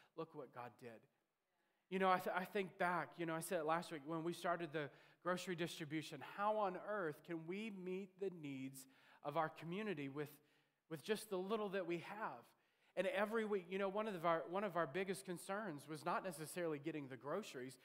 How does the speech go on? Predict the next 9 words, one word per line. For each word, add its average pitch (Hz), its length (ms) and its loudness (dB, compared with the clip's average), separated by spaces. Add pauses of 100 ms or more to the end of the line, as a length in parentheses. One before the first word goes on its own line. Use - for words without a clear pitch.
(200)
One 180 120 4
of 165 100 2
our 156 80 8
biggest 208 560 -2
concerns 156 500 -4
was 151 120 -4
getting 180 260 2
the 151 80 2
volunteers. 143 800 2